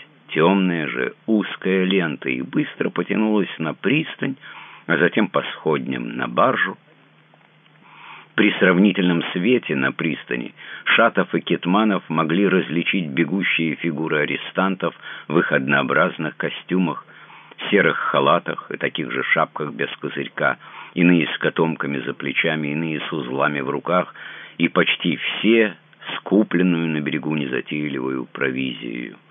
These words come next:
Как в калейдоскопе проносились они перед глазами наших путников, звеня на ходу кандалами, и этот звон дополнял грустную картину не менее грустной мелодией.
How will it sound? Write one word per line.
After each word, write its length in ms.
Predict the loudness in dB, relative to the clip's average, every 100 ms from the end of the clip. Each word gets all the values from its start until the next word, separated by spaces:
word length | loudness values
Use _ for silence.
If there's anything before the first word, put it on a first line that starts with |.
| -20 -20 -20 -20 -20 _
Как 240 | -2 -2 -2
в 120 | -6
калейдоскопе 880 | -2 -2 -4 -6 -6 -2 -2 -2 -8
проносились 800 | -8 -6 -4 -4 -4 -6 -6 -6
они 200 | -6 -6
перед 300 | -6 -6 -6
глазами 460 | -4 -2 -2 -4
наших 360 | -4 -6 -6 -8
путников, 540 | -4 -4 -4 -4 -6 -6 -16 -16 -8
звеня 460 | -4 0 0 2
на 120 | 0 -2
ходу 260 | -4 -4
кандалами, 680 | -4 -4 -2 0 0 0 -2
и 80 | -4
этот 340 | -4 -6 -8 -8 -8
звон 800 | -6 -2 0 0 -2 -4 -6 -8
дополнял 720 | -8 -2 -2 -2 -4 -4 -4
грустную 680 | -6 -4 -4 -6 -8 -8 -6
картину 600 | -6 -8 -8 -8 -6 -8 -12 -20 -14 -4
не 180 | -2 0
менее 360 | -2 -4 -4
грустной 580 | -6 -8 -10 -12 -10 -10
мелодией. 720 | -8 -8 -6 -6 -6 -12 -14